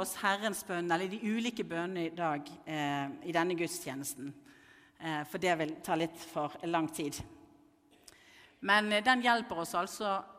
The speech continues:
til å gi oss noen pekepinn om hva kan vi be om. Men hvordan, eh, kan vi be? For det er jo ikke bare med å si ord høyt at, eh, vi kan be. Og nå er det noen fra Lys Våken som skal gå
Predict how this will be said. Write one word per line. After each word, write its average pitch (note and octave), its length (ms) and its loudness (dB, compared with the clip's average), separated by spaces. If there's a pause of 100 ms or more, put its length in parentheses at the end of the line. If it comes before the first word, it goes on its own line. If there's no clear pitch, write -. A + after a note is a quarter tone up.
(140)
til A3 140 -8
å G#3 40 -8
gi A#3 160 -2
oss G#3 160 -6
noen F#3 340 -6
pekepinn A3 560 0
om G3+ 240 -4 (120)
hva - 180 -10
kan A3+ 120 -6
vi G#3+ 80 -6
be G#3 200 -6
om. A#2+ 160 -8 (2750)
Men C4+ 160 2
hvordan, F#3 760 4
eh, E3+ 100 0
kan D#3+ 200 2
vi D#3+ 80 2
be? D3+ 220 -2 (760)
For E3+ 120 -10
det G#3+ 120 -2
er B3 80 2
jo G3 60 2
ikke A3+ 160 -2
bare A3 200 2
med G3+ 140 -2
å - 40 -8
si G3+ 360 -4
ord F3+ 220 -4 (120)
høyt - 560 -4 (640)
at, D#3+ 220 -6
eh, D#3 220 4
vi D#3 100 -2
kan D3+ 180 0
be. B2+ 160 -4 (920)
Og G#3 60 -10
nå B3 160 2
er C4+ 40 6
det C4 180 4
noen B3+ 200 2
fra B3+ 100 2
Lys B3+ 340 0
Våken G#3+ 560 4
som A3 200 -2
skal G#3 220 -2
gå A#3+ 140 4